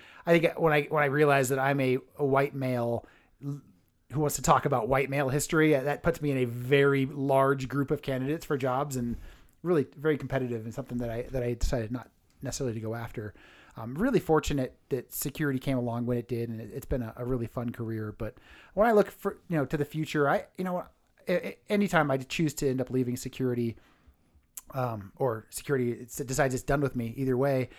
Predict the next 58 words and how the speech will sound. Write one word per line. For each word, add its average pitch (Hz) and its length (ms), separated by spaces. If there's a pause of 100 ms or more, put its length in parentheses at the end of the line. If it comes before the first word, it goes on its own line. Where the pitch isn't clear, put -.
(260)
um, 113 260
there's 254 160
a 285 40
lot 254 160
of - 60
stuff - 180
that 147 80
sounds 143 220
interesting 131 400
to 131 100
me 127 100
out 123 220
there, 123 220
and, 131 200
and 151 160
really 302 180
more 180 220
about, 143 240
like, 123 180
broadening 127 680
a 120 60
skill 123 360
set, 110 300
becoming 127 340
good 123 220
at 117 240
things 123 280
that 117 120
I'm 120 100
just - 260
not 120 220
as 117 160
good 120 180
at 117 200
yet. 113 260
Maybe 120 260
it's, - 220 (480)
um, 110 240 (340)
sales 135 520
or 131 120
even 175 240
something 214 240
that's 170 140
kind 190 160
of 143 80
random. 143 400
Like, 123 200 (220)
maybe 151 200
I'll 175 40
become 180 220
a 156 60
locksmith 127 600
so 135 140
I 131 60
can 131 160
learn 131 140
how 139 100
to, 120 120